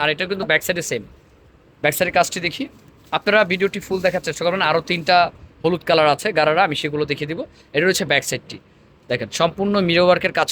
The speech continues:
করা আছে। এটার প্যান্টটি একটু দেখি ভাইয়া, এই যে প্যান্টটি দেখেন, ভিডিওটি ফুল দেখার চেষ্টা করবেন, সব হলুদের কালেকশন দেখাবো, ঠিক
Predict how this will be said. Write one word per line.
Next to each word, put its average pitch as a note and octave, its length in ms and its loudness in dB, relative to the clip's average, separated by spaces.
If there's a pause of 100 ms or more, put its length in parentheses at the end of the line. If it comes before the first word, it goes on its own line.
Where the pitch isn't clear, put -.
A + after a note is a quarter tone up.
করা E3 180 2
আছে। A#3+ 140 -4 (380)
এটার E3 200 -4
প্যান্টটি E3+ 280 0
একটু F#3+ 160 -14
দেখি F#3 180 -8
ভাইয়া, G#3+ 140 -6 (1400)
এই B2+ 80 -2
যে B2 100 -2
প্যান্টটি D3+ 300 0
দেখেন, A#2+ 160 -4 (140)
ভিডিওটি G3+ 300 2 (100)
ফুল G#3+ 200 -4
দেখার F#3 220 0
চেষ্টা E3 220 -4
করবেন, C3 160 -4 (100)
সব F#3+ 180 4
হলুদের F#3 300 0
কালেকশন D#3+ 340 0
দেখাবো, A#2 240 -4 (680)
ঠিক F3+ 100 0